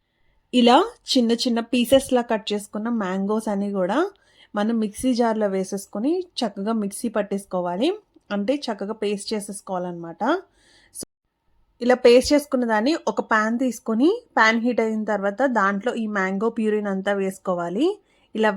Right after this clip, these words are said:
వేసేసుకొని మనం చక్కగా ఉడికించుకోవాలన్నమాట. అంటే ఇది కొంచెం దగ్గరగా వచ్చేంత వరకు ఉడికించుకోవాలి. Approximately ఒక ఫిఫ్టీన్ మినిట్స్ పాటు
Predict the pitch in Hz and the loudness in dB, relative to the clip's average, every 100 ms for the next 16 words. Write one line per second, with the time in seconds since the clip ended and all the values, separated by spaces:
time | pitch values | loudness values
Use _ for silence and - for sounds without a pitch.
0 | 196 208 247 247 - 208 262 403 - _ | 0 0 0 -2 -4 -4 0 -2 -4 _
1 | _ - 196 240 370 - - 214 202 208 | _ -4 -2 0 -4 -6 -8 -8 -6 -2
2 | 226 214 202 226 - - 208 185 185 180 | 2 2 0 -8 -10 -2 0 0 -2 -4
3 | 180 190 285 - 226 214 233 240 226 294 | -4 0 -2 -2 -4 -2 0 0 0 -2
4 | 240 220 226 254 240 202 196 196 214 233 | -2 -2 -2 -2 -2 0 0 0 -2 0
5 | 220 196 - 202 196 196 196 240 196 190 | 0 -2 -4 -6 -4 -2 -2 -2 -2 -6
6 | 196 - 180 175 185 311 339 202 202 202 | -12 -8 -4 -2 0 -2 -2 -6 -2 -4
7 | 202 - 196 196 226 339 381 _ _ - | -4 -10 -10 -8 -2 -2 -4 _ _ -12
8 | 202 220 208 214 - 208 208 202 190 202 | -8 -8 -4 -6 -6 -8 -6 -4 -6 -8
9 | - 202 190 | -2 -2 0